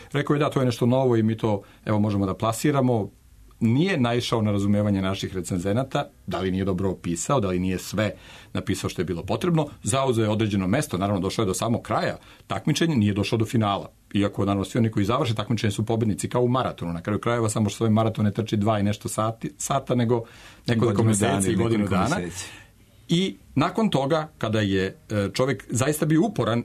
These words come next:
Speaker 1: i stao iz onoga što je napravio, on se obratio i nama da mu eventualno nakon takmičenja pomognemo da to sve što je vredi proverimo još jedanput da li to što vredi,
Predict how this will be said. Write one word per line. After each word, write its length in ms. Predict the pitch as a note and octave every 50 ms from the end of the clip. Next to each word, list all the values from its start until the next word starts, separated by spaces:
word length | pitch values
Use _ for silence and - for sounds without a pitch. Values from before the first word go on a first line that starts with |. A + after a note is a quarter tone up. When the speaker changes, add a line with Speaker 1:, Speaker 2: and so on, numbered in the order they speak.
| -
Speaker 1:
i 80 | - A#2
stao 380 | A2 - - G3+ A#3 G#3+ C#3+ A2
iz 100 | G2 G2+
onoga 220 | - G#2+ G2 G2
što 160 | - - -
je 60 | G2
napravio, 480 | G2 A2 A2 - E3+ E3 D#3 C#3+ B2 A2+ - - - - - -
on 140 | B2 B2+
se 120 | B2 - C3+
obratio 360 | A#2+ A2+ A#2+ B2+ - - D3+
i 60 | B2+
nama 280 | A2 A#2+ C#3+ D3 B2+ G#2
da 100 | F#2 G2+
mu 160 | G2+ G#2 G#2
eventualno 520 | A2 A#2 A#2 A2 - A#2+ A2+ A2 G#2+ G#2+
nakon 340 | G#2 B2 E3+ F#3 - C#3 A2+
takmičenja 460 | G#2+ G#2+ G#2+ - A2 - G#2+ G2 G2
pomognemo 600 | - - - C#3 E3+ F#3 C3+ G#2+ F2+ E2 D2 C#2+ - - - - -
da 320 | F#2 F#2+ F#2+ F#2+ - - - - - - -
to 220 | - D#3 G#3 B3 G3
sve 300 | - - - D#3 F3 E3+
što 200 | E3+ - - A#2
je 80 | G#2+
vredi 480 | F#2 A2 A#2 C3 D3 D3 D3 C#3 C3 - - - - _ _ - _ - - - - - - - -
proverimo 460 | - B2+ C3 C#3+ F3 E3+ C#3 A2+ G#2+
još 140 | G2 F#2 -
jedanput 360 | G#2+ F#2+ G2+ G2+ F#2+ - F2
da 100 | E2+ G#2
li 120 | G#2 G2 F#2+
to 120 | - F2+
što 160 | - - -
vredi, 440 | D2 D2+ D2+ D#2 F#2 G2 C#3 D3+ -